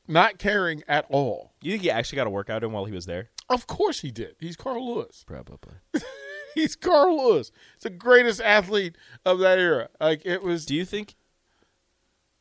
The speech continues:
Speaker 2: actually, I almost guarantee his athletes have seen that because they're gonna look like, if, if they
Speaker 1: You look
Speaker 2: don't
Speaker 1: up their
Speaker 2: know who
Speaker 1: coaches.
Speaker 2: if they don't know who he is, which they should if they're track athletes,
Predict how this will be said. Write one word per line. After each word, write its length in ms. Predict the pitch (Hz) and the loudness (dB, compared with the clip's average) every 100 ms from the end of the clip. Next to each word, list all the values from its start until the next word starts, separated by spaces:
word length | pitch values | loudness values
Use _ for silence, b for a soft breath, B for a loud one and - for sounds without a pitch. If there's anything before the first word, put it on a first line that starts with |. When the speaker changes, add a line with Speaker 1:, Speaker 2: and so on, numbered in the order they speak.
| _ | _
Speaker 2:
actually, 300 | 131 147 - | 2 2 0
I 60 | 113 | 0
almost 280 | 120 127 110 | -2 -4 -6
guarantee 560 | 120 110 101 - 101 | -4 -4 -6 -8 -10
his 280 | 85 107 101 | -8 -8 -8
athletes 480 | 92 95 90 92 - | -6 -8 -8 -14 -16
have 100 | - | -14
seen 280 | - 101 87 | -12 -10 -12
that 200 | 76 - | -14 -16
because 400 | 92 101 85 - _ | -16 -14 -14 -16 _
they're 100 | 107 | -8
gonna 200 | 107 104 | -6 -8
look 300 | 87 104 98 | -6 -6 -6
like, 160 | 101 87 b b b b - | -8 -10 b b b b -2
if, 140 | 156 175 | -2 -2
if 100 | 156 | 0
they 80 | 262 | 2
Speaker 1:
You 60 | |
look 100 | 285 | 6
Speaker 2:
don't 120 | 277 | 8
Speaker 1:
up 40 | 240 | 8
their 140 | 220 | 6
Speaker 2:
know 20 | 190 | 6
who 60 | |
Speaker 1:
coaches. 340 | 269 - 107 - | 2 0 -10 -6
Speaker 2:
if 100 | 156 | -2
they 100 | 156 | 0
don't 200 | 196 196 | 2 2
know 120 | 185 | 2
who 120 | 190 | 4
he 120 | 156 | 4
is, 240 | 127 113 120 | 2 0 -2
which 220 | 120 - - | -12 -12 -8
they 100 | 117 | -6
should 320 | - 107 101 | -2 -4 -6
if 120 | 107 | -10
they're 100 | 101 | -10
track 280 | 107 101 92 | -6 -6 -6
athletes, 420 | 87 - - | -12 -12 -16